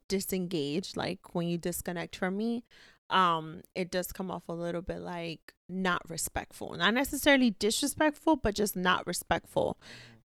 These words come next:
Speaker 1: Because, like, I'll be like, "Are you okay? Do you need anything?" Or, and you're very, like, "Ugh."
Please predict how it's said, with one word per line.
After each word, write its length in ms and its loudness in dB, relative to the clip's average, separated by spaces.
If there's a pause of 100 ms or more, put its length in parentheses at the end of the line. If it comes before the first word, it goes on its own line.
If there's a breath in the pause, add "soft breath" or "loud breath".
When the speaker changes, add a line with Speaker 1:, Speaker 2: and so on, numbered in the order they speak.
(200)
Speaker 1:
Because, 520 0
like, 340 -4
I'll 120 0
be 100 -6
like, 140 -8
"Are 100 -4
you 140 0
okay? 420 6
Do 140 -6
you 60 -4
need 160 2
anything?" 480 2
Or, 240 0 (320)
and 200 -2
you're 100 2
very, 360 4
like, 320 0 (180)
"Ugh." 320 -4